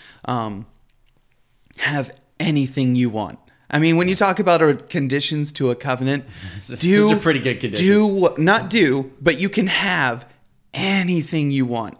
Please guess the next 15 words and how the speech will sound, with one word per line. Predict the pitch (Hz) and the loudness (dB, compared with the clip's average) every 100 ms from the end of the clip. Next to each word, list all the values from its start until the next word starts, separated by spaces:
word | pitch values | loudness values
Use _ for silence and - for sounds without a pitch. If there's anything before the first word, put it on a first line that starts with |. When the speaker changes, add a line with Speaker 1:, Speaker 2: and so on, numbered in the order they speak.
| _ - | _ -4
Speaker 2:
Right. | 196 | 2
Speaker 1:
Anything. | 185 160 - 113 110 | 4 2 0 -6 0
Go | 151 160 | 0 0
throughout | 185 170 151 143 - _ | -2 -6 -4 -8 -12 _
all | 160 170 185 | -8 -4 -2
of | 190 160 | -2 -2
what | 165 151 | -2 -2
I've | 143 131 | -2 -2
given | 135 123 117 | -2 -2 -4
you | 113 | -6
here. | - 110 110 - | -8 -8 -8 -10
Speaker 2:
Yeah. | - | -6
Speaker 1:
Take, | 190 185 - - _ | 2 2 0 -12 _
take | - 190 196 | -8 -6 -2
of | 160 | -4